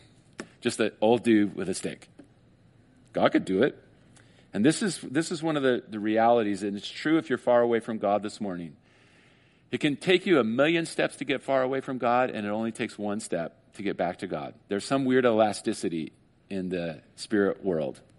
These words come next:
where you're walking away, ignoring God, and he's warning you, and he, finally he just says, "I'm not gonna warn you," and you just keep taking all these steps,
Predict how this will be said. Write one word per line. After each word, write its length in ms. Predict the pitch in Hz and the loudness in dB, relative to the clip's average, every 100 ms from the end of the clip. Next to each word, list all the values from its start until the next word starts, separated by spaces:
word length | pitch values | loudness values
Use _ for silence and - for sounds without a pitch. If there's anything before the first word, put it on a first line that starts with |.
| _ - _ _ _ | _ -20 _ _ _
where 280 | 104 104 98 | 0 4 4
you're 240 | 95 113 | 4 2
walking 380 | 120 120 120 120 | 4 4 4 0
away, 580 | 107 104 98 95 92 92 _ _ | -4 -2 -2 -2 -4 -6 _ _
ignoring 460 | 98 92 101 104 104 | -10 -6 -4 -4 -4
God, 440 | 95 92 92 90 - | -2 -2 -2 -4 -6
and 100 | 90 | -8
he's 140 | 82 | -6
warning 340 | 95 92 95 | -4 -4 -2
you, 340 | 92 90 87 85 - | -4 -2 -2 -4 -8
and 120 | 92 | -8
he, 120 | 90 90 | -6 -6
finally 380 | - 95 95 | -2 0 0
he 80 | 92 | -2
just 180 | 90 90 | -4 -4
says, 140 | 92 | -4
"I'm 100 | 90 | -2
not 140 | 92 87 | -2 -4
gonna 140 | 92 | -4
warn 320 | 87 101 98 | -2 -2 -2
you," 260 | 92 90 85 - - | -2 -2 -4 -10 -16
and 120 | - 92 | -6 -2
you 60 | |
just 200 | 98 95 | -2 -2
keep 160 | 107 - | 0 0
taking 280 | 98 107 95 | 0 0 0
all 140 | 90 | 0
these 160 | 87 87 | 0 -4
steps, 420 | - 90 87 - | -2 -2 -2 -8